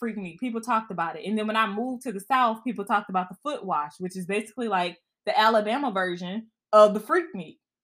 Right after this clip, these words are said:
What I didn't know is that Freaknik originally started with the Divine Nine. Hulu has named the documentary Freaknik, The Wildest Party Never Told, because that's what it is. It was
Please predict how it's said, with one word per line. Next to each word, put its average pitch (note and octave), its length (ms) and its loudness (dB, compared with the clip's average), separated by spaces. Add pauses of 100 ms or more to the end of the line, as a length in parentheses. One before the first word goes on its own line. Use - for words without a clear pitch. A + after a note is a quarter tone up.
(120)
What A3 220 6
I D4+ 200 6
didn't A#3+ 200 -2
know G3 200 0
is F#3+ 100 -2
that F#3 200 -2 (200)
Freaknik C#4+ 400 -4
originally F#3+ 760 -2
started G#3+ 500 4
with F#3 140 -6
the F3+ 60 -8
Divine E3+ 460 0
Nine. E3+ 360 -2 (560)
Hulu D4+ 680 6
has G#3 220 0
named A#3 420 0
the A3 40 -4
documentary G#3 840 -2 (580)
Freaknik, B3 600 -2
The F#3 100 0
Wildest A#3 520 2
Party C#4 400 4
Never G#3 360 -2
Told, G#3+ 440 -4
because F#3+ 220 -6
that's A3 220 -4
what G#3+ 160 -4
it G3 120 -4
is. B3 120 -4
It A#3+ 80 0
was G#3 120 -4